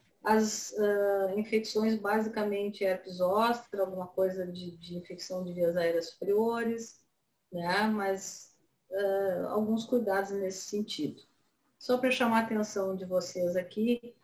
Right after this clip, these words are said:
que a linfopenia pode acontecer se os linfócitos permanecem acima de, de quinhentos, a gente não precisa, ah, trocar medicação, suspender, nada disso.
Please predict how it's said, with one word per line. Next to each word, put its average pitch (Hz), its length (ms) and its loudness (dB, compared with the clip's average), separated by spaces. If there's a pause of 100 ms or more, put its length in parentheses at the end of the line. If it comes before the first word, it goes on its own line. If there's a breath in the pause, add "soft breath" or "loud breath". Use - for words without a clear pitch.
(160)
que 226 180 2
a 220 80 6
linfopenia 214 720 4
pode 196 340 2
acontecer 196 840 2
se 254 280 0
os 254 140 0
linfócitos 196 800 -2
permanecem 185 640 -4
acima 185 400 -4
de, 170 400 -6 (380)
de 175 140 -6
quinhentos, 214 880 2
a 196 40 0
gente 196 300 -6
não 214 160 2
precisa, 214 720 0 (280)
ah, 170 360 0
trocar 190 460 2
medicação, 196 640 -2
suspender, 180 680 -4
nada 180 320 0
disso. 214 720 -4